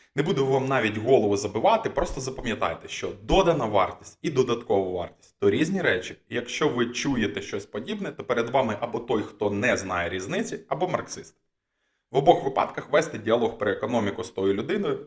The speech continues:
не варто. Як запам'ятати різницю? Мій улюблений податок — П Д В. Ви всі знаєте, що він податок на додану вартість.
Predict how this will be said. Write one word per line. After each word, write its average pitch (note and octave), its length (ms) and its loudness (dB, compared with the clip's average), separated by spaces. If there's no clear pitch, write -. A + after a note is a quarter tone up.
не G3 120 -4
варто. E2+ 340 -8
Як E3 140 4
запам'ятати B2+ 640 0
різницю? G2 420 -4
Мій C3+ 120 -2
улюблений D3+ 400 0
податок — C3 520 2
П B2 100 2
Д A2 100 0
В. - 180 -8
Ви D3 100 0
всі B3 200 0
знаєте, C#3+ 480 0
що A2+ 240 -4
він F#3 260 -4
податок C3+ 640 2
на A#2 160 0
додану A#2+ 580 4
вартість. G2+ 560 0